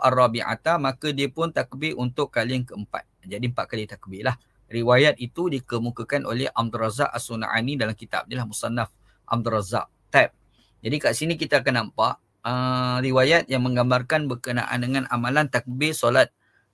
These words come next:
uh, jenazah itu dengan empat kali takbir. Eh, kalau tengok daripada amalan yang dilakukan oleh Anas bin Malik radhiyallahu anhu. Kalau sekadar tiga dah memadai, kenapa Anas bin Malik dia kemu-, dia, dia, dia sempurnakan dengan keempat, kan?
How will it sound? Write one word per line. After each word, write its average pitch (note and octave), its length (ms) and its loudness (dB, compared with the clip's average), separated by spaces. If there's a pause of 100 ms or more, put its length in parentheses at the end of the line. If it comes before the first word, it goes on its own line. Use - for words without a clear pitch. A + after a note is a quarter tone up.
uh, A#2 160 -4
jenazah A#2+ 480 2
itu B2+ 240 -6
dengan A#2 240 -2
empat - 240 0
kali A2+ 240 -6
takbir. F#2+ 400 -10 (160)
Eh, D#3+ 240 -4
kalau G#2+ 160 -6
tengok A2+ 320 -6
daripada G#2+ 320 -4
amalan A2+ 480 0 (320)
yang A#2 160 -2
dilakukan A#2 480 -2
oleh A2+ 160 -2
Anas B2 320 -2
bin A2 160 -2
Malik A#2 400 -2
radhiyallahu G#2 400 -6
anhu. - 160 -14
Kalau B2+ 160 4
sekadar C#3+ 320 6
tiga C#3+ 320 0
dah C#3+ 80 4
memadai, A#2+ 720 0 (320)
kenapa C3+ 480 2
Anas A#2 240 0
bin A#2+ 80 0
Malik A#2+ 400 2 (240)
dia A#2 560 -4 (240)
kemu-, B2 320 0 (240)
dia, A#2+ 160 0
dia, A#2 160 -2
dia A#2 160 -2
sempurnakan B2 720 0
dengan A2+ 140 -2 (100)
keempat, - 400 2 (160)
kan? B2 160 4